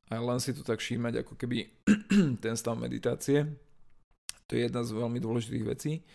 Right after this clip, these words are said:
Fokus len na jednu vec, ehm,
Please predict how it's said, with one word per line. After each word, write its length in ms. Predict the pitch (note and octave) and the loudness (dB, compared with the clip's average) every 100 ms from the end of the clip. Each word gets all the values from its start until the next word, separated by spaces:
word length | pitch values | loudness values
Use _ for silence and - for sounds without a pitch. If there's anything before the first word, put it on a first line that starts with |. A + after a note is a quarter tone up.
| - - - - - _ | -20 -20 -20 -20 -20 _
Fokus 400 | - C#3 C#3+ E3 | 0 2 4 4
len 160 | C#3+ C#3 | 4 4
na 80 | C3 | 4
jednu 240 | C3+ C#3 | 4 4
vec, 400 | A2+ B2+ - - - _ | 6 6 4 -4 -8 _
ehm, 440 | A#2 A2+ A#2 A2 | 2 2 2 -2